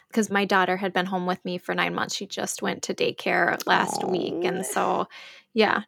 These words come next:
Speaker 1: just some of those moments, you know, have, you have the hair, pull your hair out <laughs> moments where you're
Speaker 2: Yes.
Speaker 1: just like, "I can't do this."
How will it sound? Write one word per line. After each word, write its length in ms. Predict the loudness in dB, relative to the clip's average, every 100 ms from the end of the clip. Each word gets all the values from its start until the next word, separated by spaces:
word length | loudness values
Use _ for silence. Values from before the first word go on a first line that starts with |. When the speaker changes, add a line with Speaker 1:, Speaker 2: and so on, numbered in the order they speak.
| -4
Speaker 1:
just 160 | 0
some 120 | 2 4
of 80 |
those 220 | 4 4 4
moments, 280 | 2 2
you 60 | 2
know, 100 | 2
have, 200 | 2 2
you 120 | 4
have 100 | 4
the 80 | 2
hair, 400 | 2 4 6 4
pull 160 | 2 4
your 100 | 4
hair 200 | 6 8
out 220 | 8 6 0
<laughs> 100 | _
moments 480 | 6 8 10 12 12
where 120 | 12 12
you're 100 | 10
Speaker 2:
Yes. 100 | 10
Speaker 1:
just 200 | 4 8
like, 180 | 8 10
"I 80 | 8
can't 300 | 10 10 12
do 200 | 12 12
this." 420 | 12 10 8 6